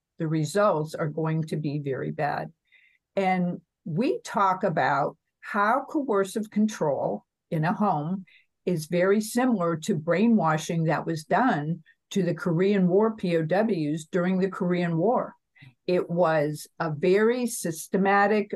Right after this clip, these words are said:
breaking down of the spirit. And when the P O Ws came back,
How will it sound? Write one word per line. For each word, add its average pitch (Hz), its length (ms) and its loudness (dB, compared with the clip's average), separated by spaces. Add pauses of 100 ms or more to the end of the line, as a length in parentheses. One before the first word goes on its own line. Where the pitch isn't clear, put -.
breaking 208 580 0
down 190 480 0
of 156 180 -4
the 160 80 -4
spirit. - 600 -2 (440)
And 185 260 2
when 185 240 2
the 175 100 0
P 214 260 0
O 196 80 2
Ws 196 560 0
came 175 300 -2
back, 190 420 0